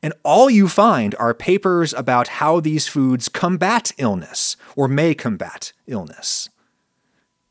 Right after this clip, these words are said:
It's totally possible that I'm just missing something, and in preparation for this video about lactofermentation, I am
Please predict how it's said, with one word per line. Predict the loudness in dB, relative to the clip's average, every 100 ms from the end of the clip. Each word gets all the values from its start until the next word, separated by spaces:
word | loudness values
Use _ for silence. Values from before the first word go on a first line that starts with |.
| _ _ _ _
It's | -14 -4
totally | 0 2 2
possible | 4 2 2 -2 -2
that | 0
I'm | -2
just | -2 -2
missing | -2 -2 -2 -2
something, | -4 -4 -4 -4 -8 _ -20 -20 -10
and | -4 -4 -2
in | -4 -2
preparation | -2 2 2 2 2 -2
for | 0 0 0 0
this | -2 -2 0
video | 2 2
about | 2 0 0
lactofermentation, | -4 -4 -6 -4 -4 0 0 0 -2
I | -2 -2
am | -2 -2